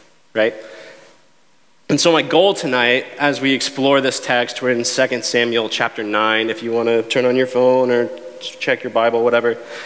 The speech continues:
Um, my goal tonight is that we set the stage to explore God's kindness.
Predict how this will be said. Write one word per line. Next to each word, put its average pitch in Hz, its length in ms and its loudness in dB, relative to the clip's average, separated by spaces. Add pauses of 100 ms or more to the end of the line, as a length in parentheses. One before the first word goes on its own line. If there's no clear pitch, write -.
(500)
Um, 110 400 -2 (680)
my 143 200 2
goal 160 320 4
tonight 139 500 2 (140)
is 151 140 2
that 139 120 2
we 135 100 -4
set 170 360 0
the 160 80 0
stage 127 600 -2
to 139 160 2
explore 127 720 2
God's 113 520 0
kindness. - 840 -10